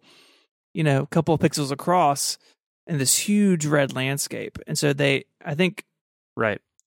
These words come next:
Speaker 1: the movie uses Mars really effectively to, to reinforce, like,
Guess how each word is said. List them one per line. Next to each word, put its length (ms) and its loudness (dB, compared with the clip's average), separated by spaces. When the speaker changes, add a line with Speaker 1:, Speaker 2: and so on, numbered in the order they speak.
Speaker 1:
the 80 -4
movie 260 2
uses 320 0
Mars 320 0
really 160 -2
effectively 540 -4
to, 140 -4
to 120 -8
reinforce, 460 -4
like, 260 -6